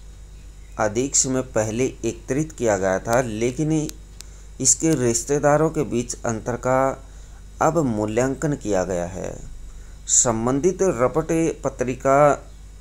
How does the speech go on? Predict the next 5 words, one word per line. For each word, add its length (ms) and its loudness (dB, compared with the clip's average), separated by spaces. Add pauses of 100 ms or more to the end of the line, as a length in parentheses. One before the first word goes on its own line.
(380)
सलामंद्रा 840 4
में 400 0
प्रकाशित 760 0
हुई 220 -4
है, 420 0